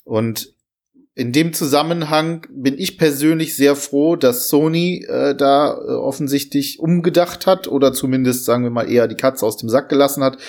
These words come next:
wenn sie sie lange dort eingesperrt hat, äh, und eben halt nächstes Jahr mit der neuen PlayStation V R Version, äh,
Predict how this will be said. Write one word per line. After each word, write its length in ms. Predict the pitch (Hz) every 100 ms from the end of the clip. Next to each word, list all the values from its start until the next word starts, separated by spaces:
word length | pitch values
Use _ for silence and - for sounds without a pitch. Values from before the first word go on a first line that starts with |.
| - -
wenn 120 | 131
sie 60 | 120
sie 160 | 120
lange 240 | 120 131 123
dort 140 | 120
eingesperrt 520 | - 135 127 - 131
hat, 180 | 131 123 - - - _
äh, 240 | 120 117
und 420 | 120 131 139 135 -
eben 400 | 127 127 123 117
halt 320 | 123 120 -
nächstes 600 | - 123 127 - 120 120
Jahr 260 | 120 117 120
mit 220 | 120 120
der 100 | 120
neuen 640 | 117 117 127 131 131 127 - -
PlayStation 920 | 131 131 131 131 127 123 127 131 123
V 80 | 120
R 560 | 107 107 120 123 123 _ _ _ _ -
Version, 1000 | 120 120 107 120 120 123 127 123 131 -
äh, 280 | 92 104